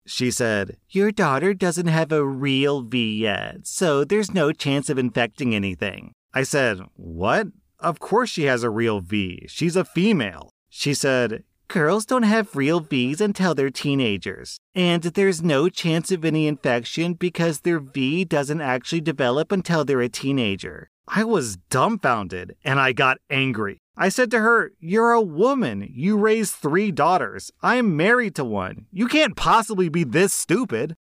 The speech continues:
She told me that I'm out of line and said if I can't appreciate her help, then she's leaving. I told her that I am perfectly, in fact, definitely more capable than her of caring for my daughter,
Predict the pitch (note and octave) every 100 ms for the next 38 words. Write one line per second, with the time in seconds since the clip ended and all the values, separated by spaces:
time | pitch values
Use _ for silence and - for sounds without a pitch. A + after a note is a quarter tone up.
0 | _ - - D3 - C3+ C3+ D#3+ C3 B2+
1 | A#2 G#2+ A2+ G2 G2 G#2+ F#2 E2 F2+ -
2 | G#2 A2 A2 G2 A#2+ B2 A#2 A2+ G#2 -
3 | A2+ A2 A2 A#2 G#2 A#2+ A2 A2 F#2+ G#2
4 | A2+ A#2 - A2+ G#2 A2 F#2 G#2 A2+ F2+
5 | - - _ - E3+ F3+ F3 F3+ E3 D3
6 | D#3 C#3+ C#3 B2+ - C3 - G#2 - F2+
7 | - - B2+ - C3+ B2+ - - G2 E2+
8 | D3+ - G3 D3+ A#2 A2+ G#2+ A#2+ D3 -
9 | B2+ C3 C3+ B2+ A2+ A2+ C3 D3 A2+ A2
10 | G#2 - A2+ A#2 A2 A#2 G#2+ G#2 G#2 G#2
11 | F2+ C2+